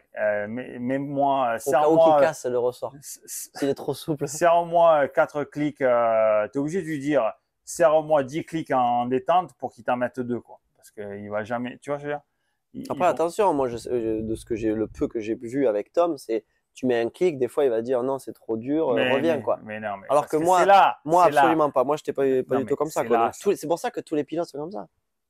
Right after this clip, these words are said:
Speaker 1: Il y a aucun pilote sur la Terre,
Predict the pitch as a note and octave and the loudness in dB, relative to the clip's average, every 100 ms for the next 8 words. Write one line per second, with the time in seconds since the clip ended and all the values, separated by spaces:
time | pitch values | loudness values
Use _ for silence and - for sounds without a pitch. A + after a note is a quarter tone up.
0 | _ _ B2+ B2 - _ _ - B3 B3+ | _ _ -4 -4 -4 _ _ 0 2 2
1 | A#3 G3 G3+ F#3+ F3 - C#3+ B2 - E3+ | -4 -4 -2 2 2 2 0 0 0 0
2 | B3 - | 0 -2